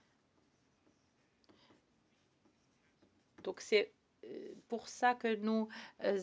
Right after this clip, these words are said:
avons mis en place ce groupe spécial, euh, qui se réunit depuis un an et qui discutera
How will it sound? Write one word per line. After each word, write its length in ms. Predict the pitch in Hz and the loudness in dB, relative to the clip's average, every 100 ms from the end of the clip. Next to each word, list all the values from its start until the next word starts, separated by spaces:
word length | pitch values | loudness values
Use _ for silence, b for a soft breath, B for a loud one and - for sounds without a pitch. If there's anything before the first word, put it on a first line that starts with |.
| - | 8
avons 360 | 185 180 220 214 | 10 10 4 6
mis 240 | 208 208 | 6 6
en 100 | 190 | 4
place 260 | 190 202 - | 8 8 8
ce 80 | 190 | 0
groupe 240 | - 196 | 2 0
spécial, 680 | - 185 - - 247 269 240 | 2 0 0 6 8 10 12
euh, 160 | 202 180 175 - - - - - | 12 10 4 -16 -18 -14 -14 -12
qui 600 | - 185 185 180 180 170 - - - - | -8 -6 -4 -2 -2 -2 -8 -12 -12 -12
se 180 | - 185 | -4 0
réunit 280 | 185 185 | 2 2
depuis 240 | 190 160 - | 0 0 4
un 240 | 180 202 | 4 8
an 260 | 247 262 233 B B B B | 8 8 2 B B B B
et 200 | 196 220 | 4 4
qui 180 | 220 226 | 4 -4
discutera 760 | 190 226 - 247 247 - 302 | -2 -4 0 -2 0 2 4